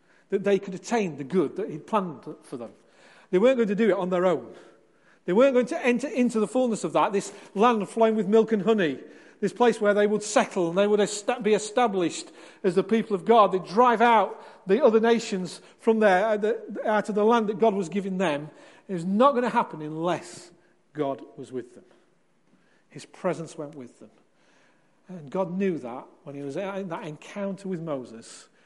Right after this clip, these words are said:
God knew that the thing that was gonna make the difference was his presence with them.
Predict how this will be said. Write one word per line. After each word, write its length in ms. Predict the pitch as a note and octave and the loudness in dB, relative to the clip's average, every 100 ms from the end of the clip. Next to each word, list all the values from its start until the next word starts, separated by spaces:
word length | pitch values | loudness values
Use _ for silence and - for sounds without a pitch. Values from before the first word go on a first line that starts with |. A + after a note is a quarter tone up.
| _ - | _ -10
God 200 | D3+ B2+ | -8 -8
knew 280 | C#3+ C3 A2+ | -10 -12 -12
that 260 | C3+ - | -16 -20
the 80 | - | -20
thing 280 | - D#3+ D#3 | -10 -8 -8
that 80 | D#3+ | -12
was 140 | C3 | -12
gonna 140 | D3 | -12
make 200 | C#3+ D3 | -10 -10
the 60 | D#3 | -10
difference 380 | C#3 - A2+ - | -12 -16 -20 -20
was 100 | A#2+ | -18
his 140 | A#2 | -20
presence 420 | - A2+ G2 A2 | -20 -20 -20 -20
with 160 | - _ | -20 _
them. 100 | G2 | _